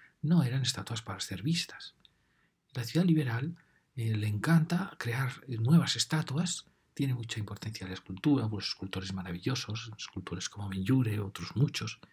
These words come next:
Entonces la ciudad liberal quiere, eh, levantar est-, estatuas en sus nuevas plazas, en sus plazas antiguas ajardinadas, y fíjate que en general las estatuas de la ciudad liberal son estatuas, ah, militares,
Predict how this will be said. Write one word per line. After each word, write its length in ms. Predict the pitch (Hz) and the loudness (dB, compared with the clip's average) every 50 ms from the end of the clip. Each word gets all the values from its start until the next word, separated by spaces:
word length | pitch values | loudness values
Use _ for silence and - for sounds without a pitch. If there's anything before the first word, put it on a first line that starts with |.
| _ _ _ _ _ _ _ _ _ _ | _ _ _ _ _ _ _ _ _ _
Entonces 220 | - - 160 160 | -4 0 0 2
la 80 | 156 139 | 2 0
ciudad 220 | - - 143 175 | -2 0 2 4
liberal 460 | 175 170 170 175 165 139 151 170 170 - - - - _ _ _ _ - | 6 8 8 6 6 4 2 0 -2 -2 -12 -20 -20 _ _ _ _ -6
quiere, 420 | - - 160 156 151 170 190 185 - _ _ - - 151 147 | 4 6 6 8 8 6 2 2 -4 _ _ -20 -16 -8 -4
eh, 240 | 127 117 113 113 107 | 0 2 2 2 2
levantar 480 | 101 101 98 104 - - 143 147 135 127 | 2 0 -4 -4 -4 -2 -2 -2 -2 0
est-, 260 | 110 - - _ - | -2 -2 -2 _ -10
estatuas 800 | - - - - - - - 165 170 - 120 139 185 190 - - - - _ _ - | -14 -10 -8 -8 -4 2 2 2 2 2 0 0 0 0 0 -2 -6 -18 _ _ -4
en 80 | 113 | -4
sus 160 | 107 - 107 | -2 -2 -2
nuevas 280 | 101 107 104 - - - | -2 -2 -2 -2 -2 0
plazas, 500 | - 156 170 170 170 156 151 165 - - | 4 6 6 6 6 4 0 0 0 -2
en 60 | 120 | -4
sus 260 | 113 - - 107 - | -4 -4 -4 -6 -6
plazas 340 | - 107 104 - 107 - - | -4 -6 -6 -4 -4 -6 -6
antiguas 400 | 95 92 - 104 87 90 90 - | -6 -6 -6 -6 -6 -6 -6 -8
ajardinadas, 720 | - - - - - 98 101 147 156 131 135 160 165 - _ - - - - _ _ _ _ _ _ - | -8 -10 -14 -12 -10 -2 0 2 2 2 0 -2 -4 -6 _ -18 -20 -20 -20 _ _ _ _ _ _ -2
y 100 | - 165 | 2 2
fíjate 580 | 170 160 160 165 151 139 139 - - 143 131 131 | 2 4 2 2 2 0 -2 -4 -4 -6 -4 -2
que 100 | - 143 | -4 -4
en 80 | 156 | -4
general 300 | - - 151 131 113 117 | -4 -2 -2 -2 0 0
las 140 | 131 127 117 | -2 -2 -2
estatuas 360 | - - - 110 110 - 117 | -2 -2 -2 -4 -4 -4 -6
de 60 | 120 123 | -6 -8
la 60 | 117 | -8
ciudad 180 | - - 117 | -8 -6 -6
liberal 400 | 117 113 120 117 113 110 113 127 120 - - - - - - _ | -6 -4 -4 -4 -4 -2 -4 -4 -6 -10 -18 -20 -20 -20 -20 _
son 300 | - - - 139 135 143 | -8 -2 0 2 2 2
estatuas, 500 | 143 - - 120 110 113 110 113 - - - - - - - | 2 0 0 -2 -4 -2 -2 -2 -2 -4 -4 -14 -20 -14 -4
ah, 280 | - 147 160 156 - - - 135 131 | 0 2 2 2 0 -4 -6 2 6
militares, 640 | 151 165 151 135 - 107 107 110 156 175 170 - | 8 8 8 8 4 2 2 4 4 2 2 0